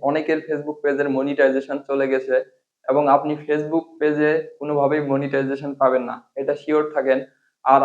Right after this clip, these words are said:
আপনার ভিডিওতে যদি কোনো কপিরাইট বা কোনো ইস্যু না আসে, তাহলে আপনি YouTube থেকে মনিটাইজেশন পাবেন এবং টাকা ইনকাম করতে পারবেন। আর আপনারা যদি আমার এই ভিডিওটি সম্পূর্ণ দেখে থাকেন, তাহলে অবশ্যই ভিডিও থেকে উপকৃত হবেন এবং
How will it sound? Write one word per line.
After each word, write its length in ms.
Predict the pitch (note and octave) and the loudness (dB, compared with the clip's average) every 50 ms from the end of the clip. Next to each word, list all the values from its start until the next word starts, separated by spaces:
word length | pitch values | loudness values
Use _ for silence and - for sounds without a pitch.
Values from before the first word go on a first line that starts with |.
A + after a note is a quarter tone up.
| - | 4
আপনার 340 | - C#3+ D#3 F3 F3 E3+ E3+ D#3+ | 2 2 0 2 2 0 0 0
ভিডিওতে 360 | D3+ D3+ D3 D#3 D#3 D3+ D#3 D3 | -2 -4 -4 -4 -4 -4 -6 -6
যদি 200 | D3 D3 D3+ D3+ | -6 -6 -6 -6
কোনো 160 | D3+ C#3+ C#3+ - | -6 -6 -8 -4
কপিরাইট 540 | - C3 C3+ C3+ C#3+ C#3+ C#3 C#3 C#3 C3+ C#3 B2+ | -2 -2 -2 0 0 0 0 0 0 -2 -4 -2
বা 80 | C3+ C3+ | -2 -2
কোনো 180 | C#3 C#3 C#3 C3 | -2 -2 -2 -2
ইস্যু 280 | C3 C3 C3 C3+ D3+ D3 | -2 -2 -2 -4 -6 -2
না 120 | C#3 C3+ C3+ | 0 0 0
আসে, 240 | C3+ C3+ - B2 B2+ C#3 - _ _ _ _ _ - | 0 0 -2 -6 -8 -8 -10 _ _ _ _ _ -2
তাহলে 240 | C#3 C#3 C#3 C#3+ D3 D3 | 2 4 4 4 6 4
আপনি 240 | C#3+ C#3+ C#3+ D3 C#3 | 4 4 2 -2 -4
YouTube 360 | C#3 C#3+ D3+ D3 D#3+ D#3 - - | -4 -4 -4 -4 -6 -6 -6 -6
থেকে 200 | D#3+ C#3+ C#3+ C3+ C3+ | -6 -4 -2 -2 -2
মনিটাইজেশন 680 | C3 C3 C3+ C#3+ C#3+ C3+ C#3 C#3 C3 C#3 C#3 C#3+ C#3 C#3 | 0 0 -2 -2 -2 -2 -2 -2 -2 -4 -8 -8 -8 -2
পাবেন 300 | C#3 C#3+ C#3 C3+ C3+ C3+ C3+ - - _ _ _ _ - | 0 2 2 2 2 0 -2 -6 -14 _ _ _ _ -2
এবং 220 | C#3+ C#3 C#3 C#3 C#3 - - | 0 2 2 2 2 0 0
টাকা 200 | C#3 C3+ C3+ D3 C#3 | 0 0 2 2 0
ইনকাম 280 | C#3+ C#3+ - C#3 C3+ C#3 | -2 -2 -4 -8 -8 -6
করতে 260 | C#3 C#3 C3+ - C#3 | -6 -8 -8 -6 -4
পারবেন। 320 | C3 B2+ A#2 A#2+ A#2 G#2+ A2+ - _ _ _ _ _ _ _ _ _ _ - | -2 -2 -2 -2 -4 -6 -8 -10 _ _ _ _ _ _ _ _ _ _ -4
আর 240 | - B2+ B2 B2 B2+ - - - | 2 6 6 6 6 4 2 2
আপনারা 480 | A2 D3+ - E3+ E3 D#3+ D#3 D3 C#3+ C#3+ D3 C#3 C3 B2+ | 0 0 2 2 4 4 6 6 6 4 4 2 0 0
যদি 240 | C#3+ D3 D3 D3 D3+ - - | 0 0 2 2 0 0 0
আমার 260 | B2 C3+ C#3+ D3 D3 C#3+ - | 0 2 4 2 2 2 0
এই 120 | C#3+ D3 | -2 -2
ভিডিওটি 380 | C#3+ C#3+ D3 D3 D#3 D#3 D3+ D3+ | -2 -2 -2 0 0 0 0 -2
সম্পূর্ণ 420 | D3+ - D3 D#3+ E3 D#3+ E3+ E3 D#3 D3+ | -6 -6 -10 -10 -8 -8 -10 -8 -8 -6
দেখে 260 | C#3 C#3+ D3 D#3 D3+ | -4 -4 -4 -4 -4
থাকেন, 320 | D3 D3 C#3+ C3 C3+ C3 C3 C3+ _ _ _ _ _ _ _ _ _ - | -8 -8 -8 -4 -4 -2 -4 -4 _ _ _ _ _ _ _ _ _ -2
তাহলে 340 | D3+ D3 D#3 D3 D3+ D3 D3 D3+ - - | 0 4 4 4 4 4 2 0 0 2
অবশ্যই 540 | C#3 C#3+ C#3+ D#3+ D#3 D3+ - D#3 D3+ D#3 D#3 D#3 - - C3 | 2 2 2 2 -4 -2 -2 0 2 2 0 -2 -4 -10 -6
ভিডিও 240 | C3+ C#3 C#3 D3 D3 | -6 -2 0 0 0
থেকে 220 | D3+ D3+ C3+ C#3+ C#3 | 0 0 -2 0 -2
উপকৃত 440 | C#3 C#3+ D3 C#3+ - D3 C#3+ C#3 D3 | 0 0 -4 -6 -6 -8 -8 -6 -4
হবেন 320 | C#3 C3+ C3 C3 C3 C3 C3 | -2 -2 0 0 0 0 0
এবং 200 | C3 C3 C3 | 0 -2 -2